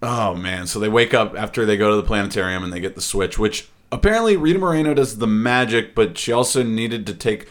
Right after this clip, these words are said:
what I didn't understand, when she took the picture on one of their iPhones, it went through the,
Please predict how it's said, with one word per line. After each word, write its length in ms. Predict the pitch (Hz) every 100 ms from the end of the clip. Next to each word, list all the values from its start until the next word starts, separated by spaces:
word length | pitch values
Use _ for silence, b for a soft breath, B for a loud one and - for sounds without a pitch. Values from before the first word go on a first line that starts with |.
| b
what 120 | - 139
I 40 |
didn't 160 | 208 147
understand, 360 | 95 - - - _ _ - - - _ _ _
when 120 | - -
she 100 | 170
took 200 | - -
the 100 | -
picture 500 | - 139 170 160 135
on 440 | 113 101 90 82 _ _
one 180 | 107 110
of 100 | 98
their 180 | - 135
iPhones, 560 | 80 78 - 76 87 - b b b -
it 140 | 135
went 220 | 131 110 - _
through 680 | - - - 120 143 185 233
the, 220 | 226 196